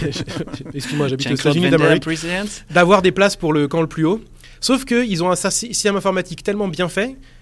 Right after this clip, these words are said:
Speaker 1: que on était à la station la plus haute dans la montagne, et ils ont une connexion un peu moisie, et on est arrivé en premier.
Speaker 2: Mais
Speaker 1: Mais notre demande, elle est passée avant celle qui était plus bas, qui a une connexion meilleure.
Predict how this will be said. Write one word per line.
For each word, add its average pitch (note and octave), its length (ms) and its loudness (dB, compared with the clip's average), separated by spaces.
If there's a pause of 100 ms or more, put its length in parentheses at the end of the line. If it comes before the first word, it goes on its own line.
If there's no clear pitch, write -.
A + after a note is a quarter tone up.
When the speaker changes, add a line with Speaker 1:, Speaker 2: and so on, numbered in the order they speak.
Speaker 1:
que F3+ 320 6 (560)
on E3+ 100 0
était F#3 360 6
à E3 160 -2
la D3+ 100 2
station F#3 540 -4
la D3+ 100 -6
plus E3 200 -4
haute F#3 320 0
dans D3 100 -2
la D3 80 0
montagne, F#3 420 -4
et D#3+ 60 -6
ils D3+ 100 -4
ont D#3+ 60 -2
une D3+ 80 -4
connexion F#3 380 -2
un E3 40 0
peu E3 100 -2
moisie, D#3+ 440 0 (340)
et D#3+ 80 2
on E3 80 2
est E3+ 80 4
arrivé F3 320 2
en D#3+ 120 -2
premier. F#3 420 2 (200)
Speaker 2:
Mais A#2+ 280 0 (360)
Speaker 1:
Mais F#3+ 420 4
notre F3 380 2
demande, F#3 600 4
elle E3 100 0
est D#3+ 40 2
passée F3+ 300 0
avant E3+ 240 -2
celle F#3 180 0
qui F3 80 -4
était D#3+ 160 -2
plus - 160 -8
bas, F#3+ 160 4
qui G3 100 -2
a - 20 -2
une D#3 60 -2
connexion E3+ 320 0
meilleure. E3 440 2